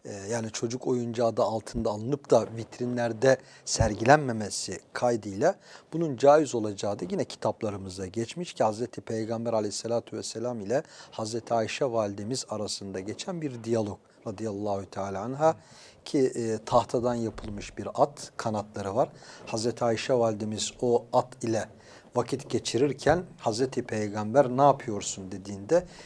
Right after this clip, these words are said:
işte, e, "Atla oynuyorum. O at ama kanatları var. Bu nedir?" dediğin zaman sen Hazreti Süleyman'ın atını duymadın mı? Onun da kanatları vardı diyerek Efendimiz Aleyhisselatü Vesselam'ın sükût etmesi, gülmesi, yani onun o haline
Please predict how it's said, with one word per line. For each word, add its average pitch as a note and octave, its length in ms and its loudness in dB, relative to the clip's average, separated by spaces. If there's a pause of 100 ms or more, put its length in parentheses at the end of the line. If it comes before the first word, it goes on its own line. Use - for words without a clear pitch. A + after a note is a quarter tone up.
işte, A#2+ 400 6
e, A2 200 2
"Atla B2 480 2
oynuyorum. A#2 680 0 (360)
O B2 180 4
at - 300 -2
ama C3 220 2
kanatları B2 580 4
var. G#2+ 240 2
Bu A2 220 -2
nedir?" C3 300 6 (140)
dediğin G#2 260 -6
zaman A#2 260 -2
sen B2+ 220 -2
Hazreti A2+ 480 -6
Süleyman'ın A2+ 640 -4
atını A2+ 360 -6
duymadın B2 420 2
mı? F#2+ 180 -6 (260)
Onun C3+ 220 0
da B2+ 120 4
kanatları G#2 500 -6
vardı G2 280 -4
diyerek C#3+ 260 2 (300)
Efendimiz C3+ 600 -2
Aleyhisselatü A#2+ 680 2
Vesselam'ın A2 580 -2 (300)
sükût - 460 2
etmesi, G#2 480 0
gülmesi, A#2+ 840 0 (340)
yani A2 260 0
onun C3 320 0
o D3+ 100 10
haline A2+ 640 2